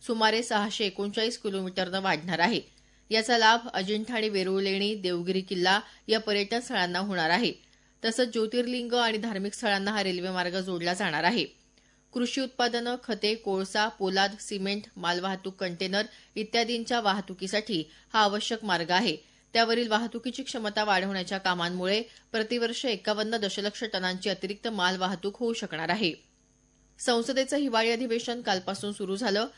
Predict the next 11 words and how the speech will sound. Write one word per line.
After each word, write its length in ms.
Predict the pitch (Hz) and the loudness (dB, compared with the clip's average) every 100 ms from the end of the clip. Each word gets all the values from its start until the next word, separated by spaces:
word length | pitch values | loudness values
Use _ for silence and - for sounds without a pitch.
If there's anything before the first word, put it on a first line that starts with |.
| - _ | -20 _
लोकसभेत 560 | 220 214 220 247 240 269 - | 2 2 2 -2 0 -2 0
कामकाज 340 | 208 190 214 | 0 0 -4
सुरू 200 | 214 240 | -4 -2
होताच 320 | 220 208 220 208 | -2 0 0 0
दिवंगत 460 | 190 190 196 196 | -2 -2 -4 -4
खासदार 400 | 233 190 180 202 | 0 0 2 0
वसंत 340 | 185 180 185 151 | -2 -6 -6 -6
चव्हाण, 420 | - 175 202 214 214 - - | -4 0 2 0 -2 -12 -2
हरिश्चंद्र 500 | 220 233 - 233 240 | 0 0 -2 -2 -2
चव्हाण 380 | 247 214 220 196 | 0 -2 -2 -2
यांच्यासह 540 | 180 190 185 240 180 | -2 -2 -2 0 -2